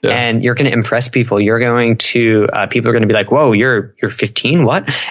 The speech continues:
Speaker 2: And, um, and it, it's gonna, it's gonna do some really good things for you. So start practicing that now, because that's, those are the kinds of skills that you're going to need for the rest of your life, especially in the aviation industry.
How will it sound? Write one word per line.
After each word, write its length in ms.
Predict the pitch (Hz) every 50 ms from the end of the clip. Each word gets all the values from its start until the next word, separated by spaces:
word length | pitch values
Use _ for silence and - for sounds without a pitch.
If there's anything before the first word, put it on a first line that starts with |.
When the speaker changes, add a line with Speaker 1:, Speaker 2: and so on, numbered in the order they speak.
| - _ -
Speaker 2:
And, 480 | 123 127 127 127 123 117 113 113 104 104 - -
um, 400 | 117 120 120 113 107 104 107 - - -
and 240 | 110 110 110 107 -
it, 360 | - - - - - - - - -
it's 240 | - 120 - - -
gonna, 300 | - 135 123 123 120 120
it's 180 | 120 120 117 -
gonna 200 | - 147 165 156
do 100 | 156 147
some 160 | - 147 135
really 140 | 131 131 123
good 120 | 123 104
things 160 | 127 123 120
for 80 | - -
you. 80 | 101
So 160 | 92 - - 104
start 320 | - - - 135 151 -
practicing 460 | - - 147 147 - - - 147 139
that 120 | 123 107 101
now, 240 | 101 101 101 117 135
because 280 | 147 127 - 127 110
that's, 220 | - 120 120 123 120
those 180 | 123 120 123
are 80 | 139 139
the 140 | 113 110 110
kinds 240 | - 120 117 107 104
of 40 |
skills 280 | - - 131 127 113 -
that 80 | 123 -
you're 120 | - 117
going 180 | 113 117 113 110
to 120 | 98 110
need 300 | 110 110 107 104 104 -
for 320 | - - - - - 139
the 60 | 123 131
rest 180 | 123 117 -
of 60 | 107
your 100 | 104 101
life, 180 | 104 104 98 -
especially 480 | 110 - - - 156 156 147 - 131 123
in 80 | 117
the 160 | 110 110 107 107
aviation 420 | 107 98 101 101 98 95 - - 104
industry. 500 | 92 87 90 - - - - - -